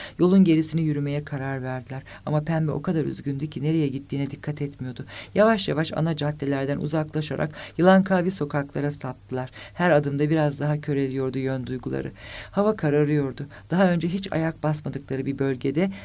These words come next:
deniz kenarında buldular kendilerini. Kıyı boyunca dalgaların dövüp durduğu kocaman kayalar vardı.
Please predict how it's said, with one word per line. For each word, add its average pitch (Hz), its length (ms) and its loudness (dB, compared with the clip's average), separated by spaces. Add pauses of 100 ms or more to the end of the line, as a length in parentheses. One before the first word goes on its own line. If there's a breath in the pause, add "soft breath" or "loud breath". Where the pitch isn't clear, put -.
(100)
deniz 156 300 0
kenarında 139 500 -2
buldular 131 420 -4
kendilerini. 131 640 -6 (440 loud breath)
Kıyı 233 240 6
boyunca 143 380 4
dalgaların 156 540 2
dövüp 151 340 0
durduğu 139 360 -2
kocaman 156 560 0
kayalar 139 440 -2
vardı. 127 380 -6